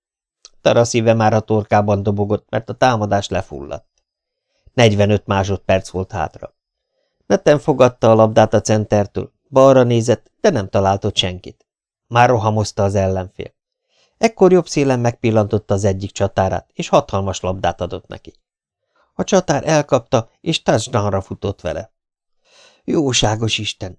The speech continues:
a tömeg újjongott. Tara Neten nevét kiabált, ahogy a torkán kifért, miközben potyogtak a könnyei.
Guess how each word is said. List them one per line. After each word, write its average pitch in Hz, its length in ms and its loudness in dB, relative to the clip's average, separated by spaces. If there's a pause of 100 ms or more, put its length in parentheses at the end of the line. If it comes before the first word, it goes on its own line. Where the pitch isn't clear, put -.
a - 140 0
tömeg 139 340 2
újjongott. 98 680 -4 (320)
Tara 196 360 4
Neten 131 360 2
nevét 113 380 2
kiabált, 107 540 2
ahogy 110 300 -2
a 110 60 2
torkán 110 500 0
kifért, - 520 -4
miközben 110 520 2
potyogtak 110 520 -2
a - 100 -8
könnyei. 90 540 -10